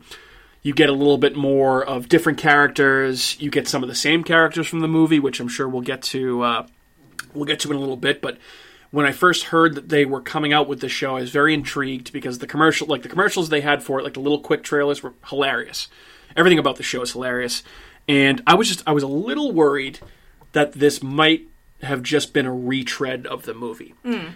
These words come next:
Speaker 1: which I think the first episode is, because you kinda have to establish what's going on in the world. But beyond that,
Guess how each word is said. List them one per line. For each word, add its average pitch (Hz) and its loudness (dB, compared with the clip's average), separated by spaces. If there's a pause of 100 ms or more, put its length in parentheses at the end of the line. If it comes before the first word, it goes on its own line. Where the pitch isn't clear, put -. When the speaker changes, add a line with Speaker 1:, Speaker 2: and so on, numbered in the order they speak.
Speaker 1:
which 156 4
I 156 4
think 233 2
the 160 -2
first 170 2
episode 180 0
is, 180 2
because 143 -6
you 139 -8
kinda 147 -6
have 147 0
to 139 -10
establish 135 -4
what's 135 -6
going 139 -2
on 135 -2
in 131 -4
the 123 -4
world. 139 -2
But 123 -6
beyond 151 2
that, 151 4